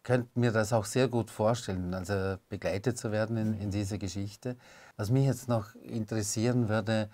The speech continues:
Speaker 1: äh, was macht dir persönlich so viel Freude an deinem Beruf?
Speaker 2: <laughs> Ähm, ein toller Punkt in meinem Beruf ist, dass ich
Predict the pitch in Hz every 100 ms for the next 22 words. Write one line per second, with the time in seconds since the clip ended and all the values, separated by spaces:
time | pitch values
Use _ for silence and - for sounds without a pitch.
0 | - - - - 98 95 - 110 101 -
1 | 120 117 - 95 104 139 165 - 101 -
2 | 92 - 85 - 98 92 90 92 92 92
3 | 92 90 87 - - 90 107 104 _ -
4 | - - - - - - _ _ 127 113
5 | 113 120 143 - 147 156 - 160 151 135
6 | 131 127 139 135 131 - 107 120 113 -
7 | -